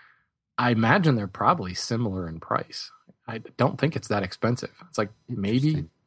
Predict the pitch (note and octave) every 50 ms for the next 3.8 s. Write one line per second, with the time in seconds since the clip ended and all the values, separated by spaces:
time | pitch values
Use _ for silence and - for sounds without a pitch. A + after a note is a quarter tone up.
0 | _ _ _ _ B2 A#2+ B2 B2+ B2 A#2+ A2 A2 G2+ G2+ F#2+ F2+ G#2 F#2+ E2+ -
1 | - - G2 G#2 G2+ G2 G#2 - F#2+ F#2+ G2 F2+ E2 D#2+ - - F#2 - - G#2+
2 | F#2+ F#2 F#2 - _ _ _ _ _ _ _ _ _ _ _ - A#2 A#2 B2 D#3
3 | - E3+ E3 D3+ A#2 - - - - - - - - - - -